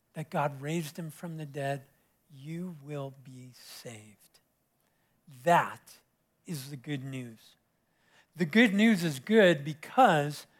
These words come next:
of what Jesus has done on our behalf. Let me pray for us. Father God, we thank you so much for our gathering this morning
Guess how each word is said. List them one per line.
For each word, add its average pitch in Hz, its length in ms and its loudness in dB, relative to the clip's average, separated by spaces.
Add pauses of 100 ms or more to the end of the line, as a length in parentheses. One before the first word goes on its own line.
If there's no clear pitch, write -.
(200)
of 151 140 -8
what 151 240 -4
Jesus 185 560 -4
has 185 240 -8
done 123 480 -10 (560)
on 131 200 -20
our 123 180 -14
behalf. 120 640 -20 (720)
Let 151 80 -10
me 143 100 -8
pray 135 220 -6
for 113 260 -20
us. 113 120 -20 (1200)
Father 180 260 4
God, 180 280 6
we 170 120 0
thank 196 300 -4
you 170 60 -10
so 190 220 -2
much 180 320 0
for - 100 -6
our 165 160 2
gathering 175 640 0
this 147 280 -10
morning 196 420 0